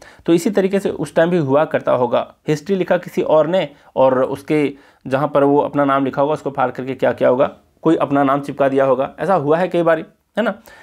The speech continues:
तो हो सकता है किसी मिस्टेक की वजह से या फिर वो, अ, भूल भी गया होगा लिखने के लिए।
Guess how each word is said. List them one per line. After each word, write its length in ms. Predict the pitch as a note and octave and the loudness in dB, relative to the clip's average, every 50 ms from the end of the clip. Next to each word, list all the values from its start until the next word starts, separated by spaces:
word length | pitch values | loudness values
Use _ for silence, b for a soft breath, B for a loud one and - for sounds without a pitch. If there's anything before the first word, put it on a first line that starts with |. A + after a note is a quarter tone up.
| B B B B B B B - | B B B B B B B -4
तो 60 | D3+ | 0
हो 140 | C3 E3+ G#3+ | 2 2 2
सकता 240 | G#3+ G#3 G3+ - G3 | 2 0 2 4 2
है 80 | G#3 G3+ | 2 2
किसी 360 | G3+ - - - G3+ F#3+ - - | 0 -6 -4 -2 -2 -2 -2 -4
मिस्टेक 340 | D3 C#3+ - F#3 F#3 F#3 | -8 -6 -6 -6 -6 -2
की 60 | - F#3+ | 0 0
वजह 180 | F3+ D#3+ F3 | 0 0 0
से 140 | E3+ - G3 | -2 0 0
या 80 | F3 D#3+ | 0 0
फिर 140 | - F3 | 0 0
वो, 200 | E3+ E3+ E3+ - | 0 0 -2 -4
अ, 340 | - - - C3+ B2+ B2 A#2 | -6 -6 -2 0 0 0 0
भूल 200 | A2+ C3+ D3+ E3 | 0 -2 -2 0
भी 140 | D#3 E3 D#3+ | 2 0 2
गया 120 | D3+ D#3+ | 4 4
होगा 140 | D#3 D#3 D#3 | 4 4 4
लिखने 280 | D3+ D3 C#3+ D3 D3 C#3+ | 2 0 -2 -2 -4 -4
के 80 | D3 | -4
लिए। 240 | C#3+ C#3 C#3+ C#3+ - | -4 -4 -6 -6 -10